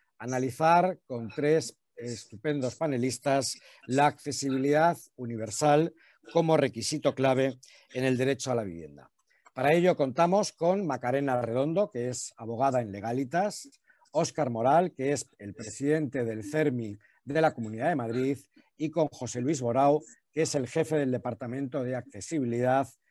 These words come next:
al Medio Físico de la Fundación once. Pero antes de entrar en el debate, me gustaría que nos dirigiese unas palabras en esta bienvenida institucional el director general de la Fundación once, eh, José Luis Donoso.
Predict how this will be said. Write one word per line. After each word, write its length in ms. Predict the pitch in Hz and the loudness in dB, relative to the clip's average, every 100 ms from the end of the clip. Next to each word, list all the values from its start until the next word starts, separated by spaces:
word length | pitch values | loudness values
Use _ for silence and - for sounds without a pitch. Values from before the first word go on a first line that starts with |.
| _ | _
al 260 | - 113 110 | -10 -6 -4
Medio 280 | 135 143 113 | 0 0 0
Físico 600 | - 127 131 131 131 127 - - _ 107 | -6 -8 -8 -4 -4 -4 -12 -20 _ -2
de 160 | 143 | 2
la 120 | 143 | 2
Fundación 760 | 123 120 107 107 127 120 110 104 | 0 -6 -8 -6 -4 -2 -4 -10
once. 340 | - 95 87 - _ _ _ _ - _ | -8 -8 -10 -20 _ _ _ _ -20 _
Pero 160 | 131 165 | 0 2
antes 320 | 175 208 151 | 2 0 2
de 100 | 151 | 0
entrar 460 | 135 165 170 151 - | -2 4 4 4 0
en 100 | 127 | -6
el 120 | 120 | -4
debate, 520 | 120 147 156 180 196 - | 0 0 0 -2 -4 -8
me 280 | 123 117 113 | -10 -8 -8
gustaría 640 | 110 - 120 123 156 160 | -12 -10 -8 -2 0 0
que 140 | - 117 | -2 -8
nos 140 | 107 | -8
dirigiese 800 | 107 110 143 147 - 156 151 156 _ _ | -10 -10 -4 -4 -4 -2 -2 -2 _ _
unas 260 | 139 147 143 | -6 -4 -4
palabras 600 | 131 135 143 147 151 120 | -2 0 2 4 2 0
en 80 | 120 | -8
esta 220 | 123 127 | -8 -4
bienvenida 460 | 120 107 117 147 | -4 -4 -4 -2
institucional 880 | 131 - - 92 107 117 127 143 147 - _ _ _ | -4 -6 -16 -18 -16 -8 -2 0 -2 -6 _ _ _
el 120 | 131 131 | -4 -2
director 380 | 131 127 160 | -2 -2 -4
general 560 | 165 143 135 143 151 165 - _ | -4 -4 2 4 4 0 -10 _
de 160 | 117 156 | -2 0
la 80 | 151 | 0
Fundación 480 | 131 113 117 143 | -2 -8 -6 -4
once, 440 | 123 123 135 131 131 - _ _ _ - | -4 -4 -4 -4 -6 -12 _ _ _ -10
eh, 280 | 127 131 131 | -4 -2 -2
José 280 | 127 120 131 | -4 -4 0
Luis 240 | 135 113 | 0 0
Donoso. 340 | 107 85 - | -6 -12 -16